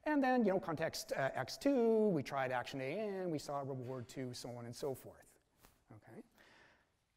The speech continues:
What's our problem here? We just need to take this data,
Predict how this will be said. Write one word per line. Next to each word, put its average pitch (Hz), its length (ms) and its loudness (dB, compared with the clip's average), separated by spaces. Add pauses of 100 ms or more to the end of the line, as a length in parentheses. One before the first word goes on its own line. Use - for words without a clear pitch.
(380)
What's 165 240 0
our 180 120 6
problem 175 400 0
here? 247 280 -2 (360)
We 151 120 0
just 220 340 -2
need 262 160 2
to - 80 -12
take 190 240 -4
this - 180 0
data, 123 380 -4